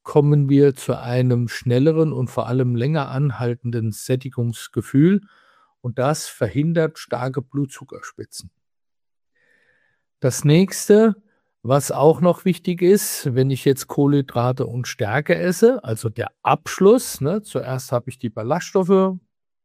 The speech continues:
Gemüse, Salat zum Beispiel, dann haben wir ja die Eiweiß- und Fettquellen, also gute Eiweißquellen, das kann Fleisch, das kann Fisch sein, das kann Tofu sein, ähm, dann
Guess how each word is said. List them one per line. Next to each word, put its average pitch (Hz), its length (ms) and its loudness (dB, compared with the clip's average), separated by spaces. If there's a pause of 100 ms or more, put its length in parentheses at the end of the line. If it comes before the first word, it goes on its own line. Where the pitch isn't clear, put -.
(120)
Gemüse, 160 800 0
Salat 120 560 -2
zum 170 220 -4
Beispiel, 185 560 0 (500)
dann 123 260 0
haben 127 320 0
wir 120 160 2
ja 113 380 2 (520)
die 110 100 -6
Eiweiß- 160 480 2
und 123 160 -4
Fettquellen, 180 760 0 (120)
also 120 240 -8
gute 175 300 -4
Eiweißquellen, 139 840 0 (520)
das - 180 -10
kann 117 260 -4
Fleisch, 127 480 0
das - 200 -10
kann 113 180 -4
Fisch - 360 -4
sein, 120 380 0
das - 180 -12
kann 117 240 -8
Tofu 143 440 -2
sein, 123 580 0 (480)
ähm, 120 540 2 (260)
dann 120 320 0